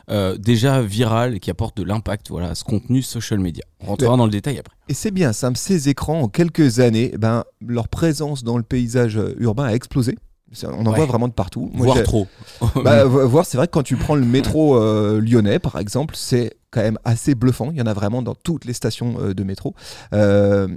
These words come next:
Speaker 2: et par endroits, ça a quasiment remplacé l'affichage papier, hein, je pense.
Speaker 1: Ah, carrément.
Speaker 2: Euh, voilà, donc c'est intéressant de, de voir ce qui se passe.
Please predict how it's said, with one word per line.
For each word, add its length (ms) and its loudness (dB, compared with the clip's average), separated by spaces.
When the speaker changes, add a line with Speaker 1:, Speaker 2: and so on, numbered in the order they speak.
Speaker 2:
et 80 2
par 140 -2
endroits, 220 -2
ça 120 -4
a 40 -2
quasiment 360 -6
remplacé 520 -4
l'affichage 520 -6
papier, 400 -2
hein, 120 0
je 120 -4
pense. 400 -8
Speaker 1:
Ah, 60 -6
carrément. 260 0
Speaker 2:
Euh, 840 2
voilà, 260 2
donc 140 -4
c'est 100 2
intéressant 460 0
de, 160 2
de 80 -2
voir 160 -2
ce 40 -12
qui 100 -8
se 40 -12
passe. 200 -2